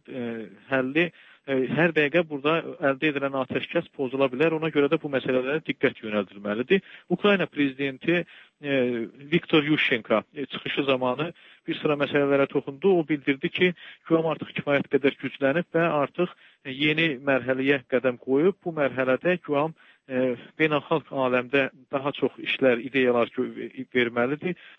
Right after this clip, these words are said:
e, daha çox öz nüfuzunu artırmalıdır. Gürcüstan prezidenti Mikhail Saakashvili çıxışında qiyamın, e, ba-,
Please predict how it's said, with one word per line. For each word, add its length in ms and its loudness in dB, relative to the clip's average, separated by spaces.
e, 300 -4
daha 180 2
çox 300 -2
öz 420 0
nüfuzunu 540 -4
artırmalıdır. 680 -2
Gürcüstan 340 -2
prezidenti 440 -2
Mikhail 460 -2
Saakashvili 560 -4
çıxışında 680 -2
qiyamın, 400 0
e, 180 -8
ba-, 160 -2